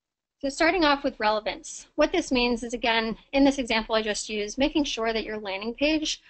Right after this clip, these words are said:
contains elements from the pin so that it's a really seamless user experience. That can include imagery, language, or the primary subject matter. Uh, secondly, elements must be in the pin before it's truncated in the feed.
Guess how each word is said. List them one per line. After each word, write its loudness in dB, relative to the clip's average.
contains 2
elements -2
from -8
the -6
pin -6
so -12
that -6
it's -8
a -6
really 0
seamless -8
user -8
experience. -10
That 2
can 0
include -2
imagery, 6
language, 0
or 0
the -8
primary -4
subject -12
matter. -6
Uh, 4
secondly, 2
elements 4
must 0
be 2
in 2
the -2
pin -4
before -4
it's -2
truncated 0
in 0
the -4
feed. -6